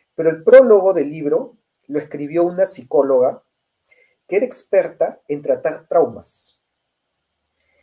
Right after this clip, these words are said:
Y ella dijo, "Cuando he ido por los Andes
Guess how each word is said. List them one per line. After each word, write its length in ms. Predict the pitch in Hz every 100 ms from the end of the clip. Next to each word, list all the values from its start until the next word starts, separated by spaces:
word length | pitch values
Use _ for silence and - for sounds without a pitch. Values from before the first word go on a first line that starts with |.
| _ _
Y 120 | 139
ella 200 | 160 170
dijo, 380 | 165 214 - - _ _ _ _ _ _ _ _ _
"Cuando 300 | - 143 151
he 40 | 233
ido 200 | 320 320
por 140 | 180
los 260 | 147 143 175
Andes 680 | 165 156 269 - - -